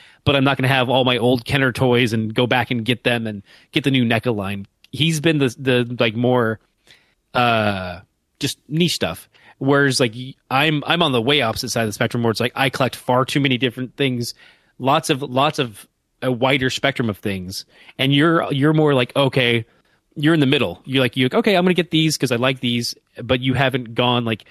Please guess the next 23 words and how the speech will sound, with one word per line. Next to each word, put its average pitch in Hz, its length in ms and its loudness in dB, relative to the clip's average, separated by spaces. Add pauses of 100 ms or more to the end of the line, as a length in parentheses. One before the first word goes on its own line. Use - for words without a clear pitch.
(120)
like 135 120 0
you 147 80 0
said, 127 180 0
you're 123 80 2
like, 113 120 0
"Well, 123 100 2
I 120 60 2
can't 160 180 0
get 139 100 2
into 123 160 0
Mega 117 220 -2
Constructs 113 420 -6
'cause 107 100 -8
that's 110 200 -2
too 113 100 -4
much." 104 220 -4
And 110 100 -4 (320)
I 143 120 2
agree, 147 260 2
it 113 80 2
is 143 100 2
too - 80 -4
much. 87 320 -10